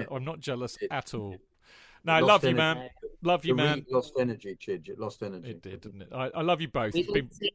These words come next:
Speaker 3: where bitterness gets you today, haven't we, in Chelsea circles? So let's not go there.
Speaker 2: No, okay, we won't. Uh, it's brilliant to have you both on, as ever. Always lovely to see you. Um, you lot out there, as ever,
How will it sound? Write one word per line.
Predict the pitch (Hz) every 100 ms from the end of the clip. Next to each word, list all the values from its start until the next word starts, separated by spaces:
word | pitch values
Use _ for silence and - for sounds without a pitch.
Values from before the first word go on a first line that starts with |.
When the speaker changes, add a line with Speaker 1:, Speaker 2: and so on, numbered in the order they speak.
| 196
Speaker 3:
where | 196 196
bitterness | 208 202 185 165 156
gets | - 160 - -
you | 156
today, | 156 151 151 151
haven't | 165 151 120
we, | 139
in | 135
Chelsea | 139 143 135 139
circles? | 143 135 127 131 135
So | 135
let's | 139 - -
not | 131 -
go | 120 123
there. | - - 143
Speaker 2:
No, | 117 123 123 127 -
okay, | 120 - 165 156
we | 151 117
won't. | 92 85 87 -
Uh, | 139 139 -
it's | - 139
brilliant | 180 160 127
to | - 139 120
have | 139 196
you | -
both | 147 -
on, | 127 120
as | 151 151 127
ever. | 117 101 107
Always | 147 139 123
lovely | 117 104
to | 101
see | 98 123
you. | 107 123 170 175 - - - -
Um, | 147 151 160 160 160 147
you | 165 196
lot | 190 170
out | 156 135
there, | 143 143 170 185
as | 165 147
ever, | 151 135 151 185